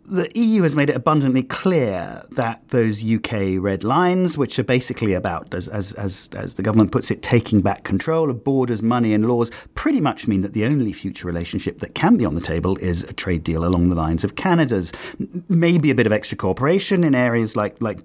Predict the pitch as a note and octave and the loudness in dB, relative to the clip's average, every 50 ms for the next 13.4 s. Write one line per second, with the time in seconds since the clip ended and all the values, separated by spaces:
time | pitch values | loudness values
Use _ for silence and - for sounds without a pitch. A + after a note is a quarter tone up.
0 | _ _ - C3 A#2 - A2 G#2+ A#2 - - D3+ E3+ F#3 - - - A#2 G2+ F#2 | _ _ 0 0 0 0 0 -2 -2 0 0 0 0 0 -2 -2 -2 -2 -2 -2
1 | F#2+ - D#3 D3 - - - - C#3 C3+ C3 - - - G2+ - - - - - | 0 2 0 0 0 0 -2 0 0 0 0 -2 -2 -4 -4 -4 -6 -14 -16 -12
2 | - - B2 B2+ C#3 E3 F#3+ E3+ D3 A#2+ A2+ A2 - - - - G#2+ - - - | -6 -2 0 2 2 4 4 2 2 0 -4 -10 -14 -14 -12 -10 -10 -10 -8 -6
3 | D#2+ F2+ F2+ F2+ - F#2+ F#2+ G2 G#2+ A2+ C3 D3+ D3+ - - C3+ B2+ B2+ - G#2+ | -6 -6 -6 -4 -4 -4 -4 -2 -2 -2 -4 -4 -6 -2 0 0 0 0 2 2
4 | G#2+ A2 A#2+ B2 B2+ C3 C3 A#2+ G#2+ A2+ - - - - - B2 A#2+ A#2 A2 A2+ | 4 4 4 4 4 4 2 0 0 -2 -6 -10 -8 -2 0 0 2 2 2 0
5 | A2 A2 A#2 A2+ - B2 G#2 G#2+ G2+ F#2 - F#2+ G#2 G#2 - - G#2+ A2+ - - | 0 0 -2 -4 -6 -6 -4 -4 -4 -4 -4 -6 -6 -6 -8 -8 -8 -8 -6 -4
6 | A2 G#2 G2 G2 - - G#2 G2+ - - - G2 - A2 G2 - - - - - | -4 -4 -4 -4 -6 -8 -8 -8 -8 -10 -10 -8 -8 -6 -8 -8 -10 -18 -20 -20
7 | - - - - C#3+ C3+ - - - - - - F#2+ F2 F2+ - G#2 G2 F#2 - | -18 -6 -2 0 2 2 2 0 -2 -2 -4 -4 -4 -2 -2 0 0 0 0 0
8 | G#2+ G2+ G2 - - - - - - - - - - - - - - - B2 A2+ | -2 -2 -2 -4 -6 -8 -8 -8 -12 -14 -14 -18 -18 -18 -16 -12 -8 -4 -2 0
9 | A2 A2+ A2 - - B2 G#2+ A2 A2 G#2 - B2 A#2 A#2+ A#2+ - - A3+ G#3 F3 | -2 -2 -4 -6 -6 -4 -2 -2 -2 -2 -2 -2 -2 -2 -2 0 0 2 2 4
10 | D3+ D3+ D#3+ - - D#3 - D#3 D#3+ - F3+ F#3 G3 G3+ - - - C3+ B2+ B2+ | 2 2 0 -4 -10 -16 -16 -14 -8 -4 0 0 0 0 0 0 2 2 2 0
11 | - - - - E3+ D#3 D#3 D3+ C#3 - - C#3+ C#3 C#3+ D#3 C#3+ A#2 F#2 D#2+ - | -2 -6 -2 0 2 2 2 2 0 -2 -4 -4 0 2 4 4 4 2 0 -4
12 | C3+ - - - - - - - - - - - - - - C4 G#3+ C#3 - - | -8 -10 -12 -14 -16 -16 -16 -16 -16 -18 -18 -20 -16 -4 0 2 2 4 2 2
13 | - F3+ - - - - - | 2 0 -2 -2 -12 -20 -16